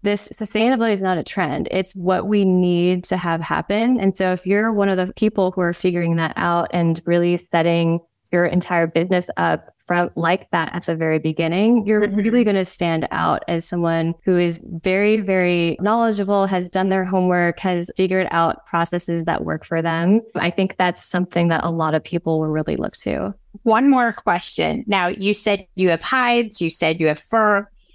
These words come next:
Speaker 2: Now, for designers who are trying to check, I hate, keep saying check the box,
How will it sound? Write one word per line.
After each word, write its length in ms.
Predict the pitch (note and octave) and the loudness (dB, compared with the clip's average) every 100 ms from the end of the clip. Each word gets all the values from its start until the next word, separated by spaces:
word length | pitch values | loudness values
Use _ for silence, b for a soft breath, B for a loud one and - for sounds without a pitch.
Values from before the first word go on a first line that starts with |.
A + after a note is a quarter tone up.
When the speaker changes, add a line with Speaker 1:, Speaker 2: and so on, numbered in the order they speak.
| - | -4
Speaker 2:
Now, 420 | G3+ F3+ F3+ D#3+ - | 0 2 2 0 -6
for 480 | - G3 F3 F3+ F3+ | -2 2 2 0 -2
designers 840 | F#3+ F3+ G3 G#3+ F#3 D3+ D3+ - - | -6 -2 0 2 2 0 -4 -10 -4
who 540 | A3 G3 E3+ E3 D#3+ D#3 | 0 2 2 0 -2 -4
are 120 | - F3+ | -4 -4
trying 400 | - G#3+ F#3+ F#3 | 0 0 0 -4
to 220 | - F#3 | -2 -2
check, 360 | D#3 - F3+ - - - _ _ - - - | -2 -4 -4 -4 -14 -20 _ _ -20 -20 -12
I 140 | - | -10
hate, 380 | - - D#3+ - | -6 -4 -4 -4
keep 160 | G#3+ - | -6 -4
saying 200 | F#3 E3+ | -4 -2
check 220 | F3 - | -6 -6
the 80 | F3 | -4
box, 300 | F#3 G#3 | -4 -4